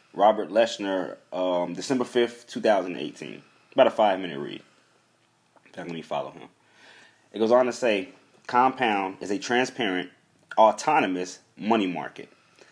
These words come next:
allowing users and applications to frictionlessly, frictionlessly earn interest or borrow Ethereum assets without relying on a counterparty." Now, this is one thing that we really do have to realize here, that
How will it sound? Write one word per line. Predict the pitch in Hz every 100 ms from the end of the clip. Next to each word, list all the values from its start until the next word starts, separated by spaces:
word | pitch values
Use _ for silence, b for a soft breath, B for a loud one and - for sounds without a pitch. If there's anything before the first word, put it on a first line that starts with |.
| B B -
allowing | 101 110 117 120
users | 135 117 98 - - -
and | 98 92
applications | 110 117 123 135 120 92
to | -
frictionlessly, | - 123 123 139 135 139 143 143 143 - _ _
frictionlessly | - 175 175 127 110 104 101 95 95 - _ -
earn | 110 110
interest | 127 127 90 90 - _ _ _
or | 120 143
borrow | 127 160 175 110 95 92 -
Ethereum | 110 107 113 101 101
assets | 117 120 - 87 - B B B 135
without | 143 113 104
relying | 98 95 95 90
on | 85
a |
counterparty." | - 95 71 - 78 76 - B B B
Now, | 110
this | 156
is | 160
one | 143 131
thing | 127
that | 117
we | 117
really | 113 123 117
do | 104 104
have | 104 101
to |
realize | 98 98 90 82 76 -
here, | 82 76
that | 90 82 -